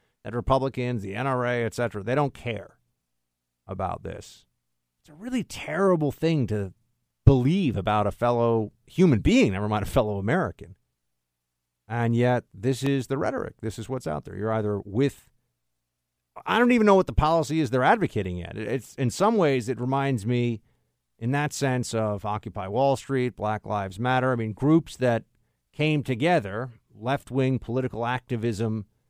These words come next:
of the moment, and they had a rallying cry, but not a specific policy platform. Maybe that will change, and I don't know if that will be from the grassroots level or if that's going to be handed to these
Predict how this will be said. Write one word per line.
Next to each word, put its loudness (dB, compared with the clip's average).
of 2
the 6
moment, 2
and -2
they 0
had 4
a 6
rallying 4
cry, -2
but -2
not 2
a 0
specific -6
policy 0
platform. -16
Maybe 4
that 0
will -6
change, -4
and -4
I -2
don't -2
know 0
if -4
that -2
will -4
be -4
from -2
the -8
grassroots -4
level 0
or 0
if -6
that's -2
going -4
to -2
be -4
handed -2
to -6
these -8